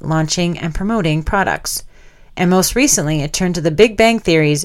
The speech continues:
Jim Parsons to front its two thousand fourteen Christmas advertising campaign. Intel used him to help revitalize the brand, Chief Marketing Officer Steve Funn told the New York Times. Alongside the celebrity faces,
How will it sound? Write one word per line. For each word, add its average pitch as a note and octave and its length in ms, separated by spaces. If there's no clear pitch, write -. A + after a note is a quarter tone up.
Jim D3+ 220
Parsons D#3 640
to - 120
front F#3+ 240
its E3+ 180
two C4 200
thousand G3 340
fourteen D#3 640
Christmas F#3+ 400
advertising C#3+ 640
campaign. - 560
Intel G3 400
used F#3 280
him E3+ 220
to F3 120
help D#3+ 360
revitalize D#3+ 800
the D3+ 100
brand, D3+ 640
Chief D#3+ 280
Marketing D3+ 400
Officer C#3 340
Steve C#3+ 300
Funn C#3+ 340
told D3+ 240
the C#3+ 60
New C#3 100
York C3 200
Times. C3+ 440
Alongside G#3+ 640
the F#3 60
celebrity D#3+ 420
faces, D3 600